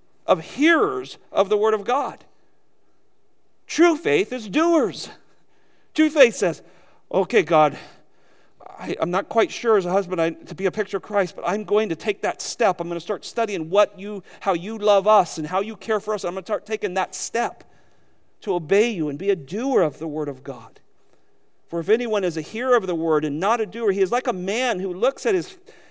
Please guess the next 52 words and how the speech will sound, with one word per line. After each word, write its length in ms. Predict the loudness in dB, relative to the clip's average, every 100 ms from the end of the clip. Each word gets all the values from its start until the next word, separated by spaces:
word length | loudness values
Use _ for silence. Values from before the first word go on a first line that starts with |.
| -10
natural 400 | 2 2 2 -4
face 340 | 0 -2 -2
in 80 | -6
the 100 | -6
mirror 340 | -4 -2 2 2
and 120 | 2
for, 240 | -4 -6 -6 -20 -20 -10
and 140 | -6
for 240 | 2 4 4
once 420 | 4 4 4 0
he 120 | -2
has 280 | 2 2 2 -10
looked 280 | 2 2 4
at 100 | 2
himself 460 | 2 2 2 2 0
and 120 | -2 -2
then 140 | 0
gone 240 | 4 4
away, 340 | 4 4 4 4
he 120 | 4
immediately 640 | 2 0 6 6 4 -2
forgets." 760 | -8 -8 -6 -6 -8 -12 -16 -16 -20 -20 -20 0
So 100 | 2
that's 120 | 2
what 120 | 0
hearers 260 | 0 0 0
do. 100 | -2
They 80 | 0
come, 220 | -2 0
"Oh, 200 | 0 2
that 100 | 0
was 100 | -2
a 40 |
great 220 | -4 -4
sermon, 300 | -4 -8 -6
Pastor. 380 | -2 -2 -2 -8
Well, 160 | -4 -2
what 100 | -2
was 100 | -2
great 200 | -2 -2
about 180 | -4 -6
it?" 60 | -6
"I 100 | -6
don't 120 | -4
know, 160 | -4
but 100 | -2
I 40 | -2
gotta 180 | -2 0
go. 320 | 0 0 -2 -14 _
Cracker 240 | -2 -2 -2
Barrel's 240 | -4 -4
waiting." 360 | -2 -4 -6